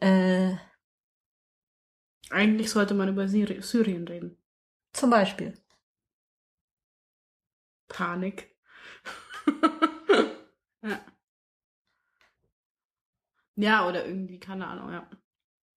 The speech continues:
Speaker 1: Oder mit anderen Leuten. Also das ist auch, glaub ich, genau das. Wir sind repräsentativ für das, was bei bestimmten Demos, äh, passiert,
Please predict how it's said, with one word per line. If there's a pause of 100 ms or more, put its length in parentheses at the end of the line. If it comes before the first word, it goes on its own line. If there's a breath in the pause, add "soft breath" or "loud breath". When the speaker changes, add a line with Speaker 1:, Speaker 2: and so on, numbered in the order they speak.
(640)
Speaker 1:
Oder
mit
anderen
Leuten.
Also
das
ist
auch,
glaub
ich,
genau
das. (480 loud breath)
Wir
sind (280)
repräsentativ
für
das,
was (480)
bei
bestimmten
Demos,
äh,
passiert,